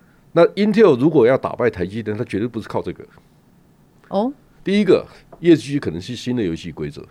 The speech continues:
Speaker 2: 是。
Speaker 1: 我去查过。
Speaker 2: 嗯。
Speaker 1: 好，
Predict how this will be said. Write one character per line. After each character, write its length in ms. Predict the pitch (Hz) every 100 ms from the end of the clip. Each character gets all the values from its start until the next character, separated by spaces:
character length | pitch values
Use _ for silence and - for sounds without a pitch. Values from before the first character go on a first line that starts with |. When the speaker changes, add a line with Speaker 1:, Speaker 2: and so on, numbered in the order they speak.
| _ _ _
Speaker 2:
是。 180 | - 190
Speaker 1:
我 80 | 101
去 120 | 127
查 260 | - 76 101
过。 300 | 131 - - - - -
Speaker 2:
嗯。 280 | 208 170 - _ -
Speaker 1:
好， 320 | 82 73